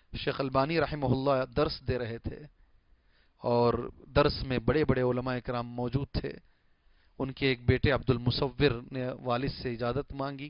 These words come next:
कहा, "ताख़ीर हो रही है, मैं घर जाता हूँ।" निकल गए। कुछ देर में लोगों ने आकर कहा, "शेख, आपके जो फर्जंद अभी गए थे, उनकी कार का हादिसा हो गया है, एक्सीडेंट हो गया है,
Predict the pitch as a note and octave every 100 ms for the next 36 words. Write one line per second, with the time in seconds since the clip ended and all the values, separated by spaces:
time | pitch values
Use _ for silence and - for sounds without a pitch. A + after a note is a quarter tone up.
0 | - B2 C#3 - _ - _ - B2 -
1 | E3 B2+ C#3 C3 C3 C3 C3 A#2+ C#3 A#2
2 | G#2+ - - - _ _ - - - C3
3 | B2+ E3 E3 F3 G#3+ - - _ - _
4 | _ - - - - - - - - F#3
5 | C#3 C#3 E3 E3+ D#3 C3+ C3+ C3+ D3+ C3+
6 | B2+ C3+ C3 B2+ C3+ C3+ - - C#3+ -
7 | - C3+ C3+ - C3+ C3 - C#3+ C#3+ C#3
8 | C3 C#3 C3 F3+ D#3+ D3+ E3 - _ _
9 | _ _ - C#3 C3 C3 - C3+ C#3 C3+
10 | C3 C3 C3 D3+ D3+ A#2+ G#2+ A2 G#2 A2+
11 | - - - _ _ - C3 B2+ - D3
12 | D3+ D3 - A#2 A#2 A2+ G2 A2